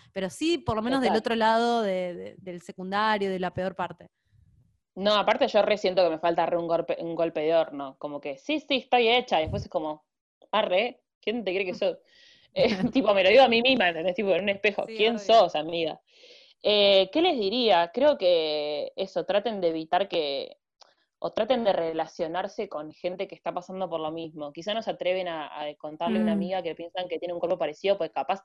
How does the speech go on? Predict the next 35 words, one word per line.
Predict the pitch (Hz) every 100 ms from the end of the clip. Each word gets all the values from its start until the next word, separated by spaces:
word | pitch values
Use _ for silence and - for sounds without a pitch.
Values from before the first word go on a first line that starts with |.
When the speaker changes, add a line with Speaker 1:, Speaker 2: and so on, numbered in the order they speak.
| -
Speaker 2:
hasta | 180
la | 156
amiga | 151 180 185
se | 147
ofende, | - 196 165
¿entendés? | 151 139 160
Tipo, | 160 147
"¿Qué |
me | 185
estás | 175
diciendo? | 151 143
Soy | 143 165
una | 151
gorda | 156
horrible". | 151 180 175 165 151
O | 147
sea, | 139 - _ _ _ - _
es | 180
muy | 208 233
difícil | 220 247 208
realmente. | 170 165 165 156 147
Que | - 156
traten | 185 196 220
de, | 175 156 147 _ _ _
de | 170
moderar | 160 156 170
lo | 190 202
que | 175
consumen, | 156 156 - 202 190 185
que | 160
sigan | 147 196 185
activistas, | 165 - 160 185 185 - 165 -
que | 160
se | 156
informen, | 151 - 175 175 170 165 165